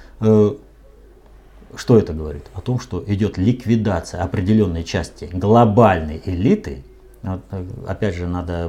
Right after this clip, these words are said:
по структуре глобальной элиты вторую часть, э, договорить. Э, определённой части, э, структуры глобальной элиты к ликвидации. То есть, э, Мавр сделал своё дело, Мавр должен уходить.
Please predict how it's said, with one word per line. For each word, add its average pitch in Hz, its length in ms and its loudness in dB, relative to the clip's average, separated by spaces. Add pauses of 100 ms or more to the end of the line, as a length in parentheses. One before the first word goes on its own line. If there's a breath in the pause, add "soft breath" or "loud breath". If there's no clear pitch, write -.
по - 60 -10
структуре - 420 -6
глобальной 87 460 -4
элиты 101 320 -4
вторую 87 320 -8
часть, - 460 -10
э, 80 240 -10
договорить. 82 420 -8 (460 loud breath)
Э, 98 280 0
определённой 131 440 8
части, 104 360 -2
э, 95 240 -2
структуры 104 420 -2
глобальной 92 760 -2
элиты 101 400 -2 (320 loud breath)
к - 60 -6
ликвидации. 113 580 2
То 113 120 0
есть, - 200 0
э, 101 160 -4
Мавр 120 360 4
сделал 90 280 -2
своё 98 220 -2
дело, 175 220 2
Мавр 101 260 -2
должен 90 300 -6
уходить. 71 260 -12